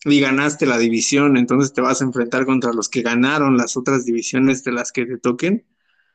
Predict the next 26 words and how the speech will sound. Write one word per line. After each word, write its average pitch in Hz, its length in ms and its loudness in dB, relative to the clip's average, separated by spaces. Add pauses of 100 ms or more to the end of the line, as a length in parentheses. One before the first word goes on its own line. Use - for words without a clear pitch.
(1120)
Y 151 280 2
es, 180 240 2
es 190 220 2
una, 202 600 2 (420)
pues 233 140 0
es 247 80 4
una 254 180 4
combinación 143 380 2
de 165 80 0
factores. 131 480 0
No 143 160 2
hay 160 160 2
na-, 151 300 2
no 147 160 0
hay 156 160 0
nadie 147 400 4
en 127 120 -4
contra 135 380 -4
de 113 120 -8
los 113 140 -14
Steelers. 147 480 -2
Bueno, 139 300 -2 (920)
sí 139 160 0
hay 147 140 4
muchos, 165 480 2
pero 113 320 -6